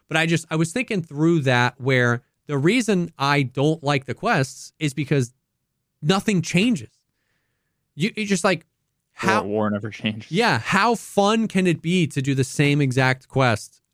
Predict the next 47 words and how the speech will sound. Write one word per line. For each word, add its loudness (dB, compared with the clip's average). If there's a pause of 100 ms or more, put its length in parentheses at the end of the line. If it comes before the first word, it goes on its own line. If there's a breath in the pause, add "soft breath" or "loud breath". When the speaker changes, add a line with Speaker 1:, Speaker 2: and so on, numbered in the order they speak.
Speaker 1:
over 2
and 0
over 2
and -6
over 0
again? -4
Like, -2
if -6
you're 2
super -2
excited 0
to 0
get 2
Kappa, 0 (500)
get 0
Kappa 0
the 2
next 0
six -4
wipes 0
and -4
then 0
tell 0
me 0
if -2
you're 0
still 0
excited 0
to -4
get -4
Kappa. -8 (540)
You -2
probably 2
won't 4
be. -2
So 2
is -2
there 2
a 4
way 2
we 0
could -4
Speaker 2:
Especially 0
when 2
Kappa 0 (180)
Speaker 1:
<clears throat> -4
Speaker 2:
was 0